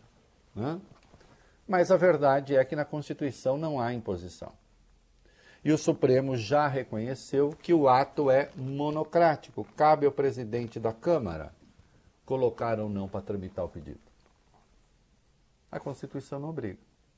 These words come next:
Aí você poderia dizer, mas e a Constituição obriga o Alcolumbre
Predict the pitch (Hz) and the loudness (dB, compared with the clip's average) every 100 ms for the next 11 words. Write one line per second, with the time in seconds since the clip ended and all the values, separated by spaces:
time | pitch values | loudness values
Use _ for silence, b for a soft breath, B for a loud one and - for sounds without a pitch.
0 | _ _ _ _ _ b b b b b | _ _ _ _ _ b b b b b
1 | - 180 156 156 165 151 143 143 120 127 | 4 6 6 4 0 0 2 2 4 2
2 | 151 190 208 226 208 175 160 - 139 135 | 2 0 2 2 2 -4 -4 -2 0 2
3 | 147 127 196 165 101 90 - 131 131 - | 2 2 4 4 2 -2 0 4 4 4
4 | 127 123 143 107 90 82 | -2 0 -2 -2 -4 -6